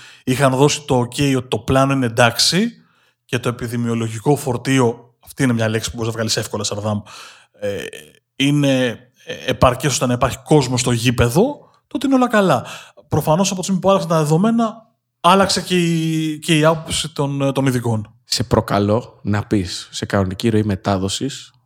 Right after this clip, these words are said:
Speaker 2: Αμάνουελ Γκεμπρεϊγζαμπιέρ.
Speaker 1: Δεν υπάρχει περίπτωση. Όχι, ούτε, ούτε να το διαβάσω, πιστεύω, δεν μπορώ. Ποδηλάτης, ε. Τελείωσε ο γύρος Γαλλίας. Πρέπει να τον δείτε πώς ήρθε στο στούντιο σήμερα, σχεδόν πανηγυρίζοντας.
Speaker 2: Γύρος Ιταλίας.
Speaker 1: Τι είπα εγώ;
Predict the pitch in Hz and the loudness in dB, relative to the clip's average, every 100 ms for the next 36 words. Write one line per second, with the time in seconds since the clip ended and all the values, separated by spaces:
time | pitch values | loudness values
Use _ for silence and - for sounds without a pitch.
0 | _ 107 107 110 113 113 127 156 - _ | _ -4 0 2 2 0 0 -4 -10 _
1 | _ _ _ 104 107 107 107 107 104 120 | _ _ _ 0 2 2 2 2 2 2
2 | 104 - - _ _ _ 123 120 107 104 | 0 -2 -14 _ _ _ 0 0 -2 -4
3 | 104 - 107 _ _ _ _ _ _ _ | -6 -8 -10 _ _ _ _ _ _ _
4 | _ - 151 165 170 156 139 131 131 139 | _ 0 2 2 4 4 4 4 6 6
5 | 127 117 117 113 110 110 107 123 127 135 | 4 -2 0 0 2 0 2 2 4 4
6 | 117 - 127 147 _ _ _ _ - - | 2 -2 -2 -4 _ _ _ _ -4 4
7 | 127 160 165 151 160 151 151 147 151 123 | 6 8 6 6 6 6 6 6 6 6
8 | 143 139 156 143 160 151 151 - 151 143 | 2 2 4 4 4 4 4 4 2 2
9 | 123 113 123 113 110 - 113 110 120 - | 0 2 2 4 2 2 2 4 2 0
10 | - - - - 139 123 143 202 170 139 | -6 -6 -2 2 4 6 6 6 4 2
11 | 127 117 117 117 110 107 117 165 - - | 2 0 2 2 2 2 4 2 -2 -14
12 | _ _ _ _ 104 113 117 104 104 92 | _ _ _ _ -4 -4 0 0 0 -4
13 | - - _ _ _ _ _ _ 165 131 | -8 -20 _ _ _ _ _ _ 0 2
14 | 101 123 - _ | 2 0 -2 _